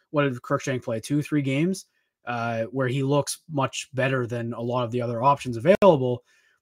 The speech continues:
But again, like you said, he's a victim of a two-way contract, and Parker Kelly is on one way,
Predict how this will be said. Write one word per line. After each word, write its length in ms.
But 80
again, 260
like 140
you 80
said, 320
he's 220
a 60
victim 420
of 200
a 60
two-way 320
contract, 560
and 180
Parker 300
Kelly 360
is 100
on 160
one 180
way, 260